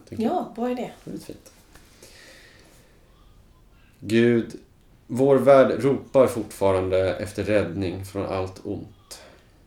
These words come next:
Speaker 1: Tack för det ljus du har tänt genom Jesus Kristus. Låt det lysa genom oss så att vi ser den väg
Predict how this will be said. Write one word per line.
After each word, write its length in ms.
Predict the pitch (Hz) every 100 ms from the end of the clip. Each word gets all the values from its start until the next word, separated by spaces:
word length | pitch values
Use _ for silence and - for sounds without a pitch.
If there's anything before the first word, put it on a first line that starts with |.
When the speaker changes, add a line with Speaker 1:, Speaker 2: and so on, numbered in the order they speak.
| _ _ _ _ - - _ - - - - _
Speaker 1:
Tack 280 | - 123 -
för 140 | - 101
det 100 | 104
ljus 520 | 90 117 101 - -
du 260 | 104 120
har 140 | 104 98
tänt 720 | 98 123 104 98 - - -
genom 300 | - 101 98
Jesus 440 | 92 95 95 - -
Kristus. 800 | - 98 - - - - - - _ _ _ _ _ _ _ _ _ _ _ _ _ _ _ -
Låt 540 | 104 131 139 110 -
det 400 | 104 98 95 -
lysa 640 | 104 104 90 90 - - 101 -
genom 500 | 101 120 110 98 -
oss 440 | - - - - _ _ _ _ _
så 160 | -
att 120 | 104 104
vi 120 | 104
ser 460 | 101 113 110 98
den 300 | 95 107 104
väg 300 | 95 92 92